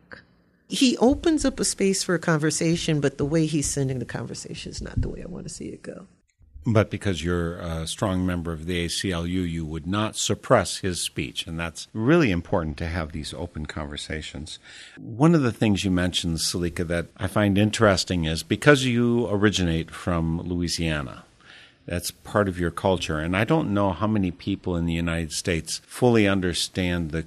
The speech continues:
Speaker 2: cultural differences that were rooted. I mean, slavery was a different thing in Louisiana than it was outside of that. So you go to, over to Alabama, it's a very different creature. People have s-, heard of the Louisiana Purchase and that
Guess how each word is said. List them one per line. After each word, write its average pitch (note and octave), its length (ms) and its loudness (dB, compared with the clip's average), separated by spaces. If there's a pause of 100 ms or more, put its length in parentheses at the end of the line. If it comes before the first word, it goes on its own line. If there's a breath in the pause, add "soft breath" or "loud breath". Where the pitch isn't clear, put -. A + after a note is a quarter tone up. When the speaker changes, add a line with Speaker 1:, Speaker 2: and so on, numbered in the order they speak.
Speaker 2:
cultural G2 540 -4
differences D#2+ 880 -4
that D#2+ 280 -4 (340 loud breath)
were G2 120 0
rooted. G#2+ 580 2 (140)
I F#2+ 100 -4
mean, F#2+ 180 0
slavery G2+ 600 2
was D#2 240 -2
a E2 40 -6
different D2+ 380 -6
thing E2 400 -2
in F2 260 -4
Louisiana E2 680 -2
than D#2 220 -8
it A#1+ 80 -12
was E2 340 -4
outside E2+ 460 -4
of E2 80 -8
that. C#2 200 -6
So D#2+ 360 -4
you G#2 120 0
go B2 140 10
to, G2+ 60 6
over F2+ 180 4
to - 160 -8
Alabama, F2+ 720 0
it's D2+ 160 -6
a F2+ 40 -4
very F#2 360 0
different D#2+ 560 -6
creature. D#2+ 640 -6 (480 loud breath)
People A2+ 380 2
have E2 100 0
s-, - 180 -2 (140)
heard B2 180 6
of F2 160 2
the E2+ 60 -2
Louisiana F2 580 0
Purchase E2+ 640 -2
and F2 200 -4
that D#2+ 180 -4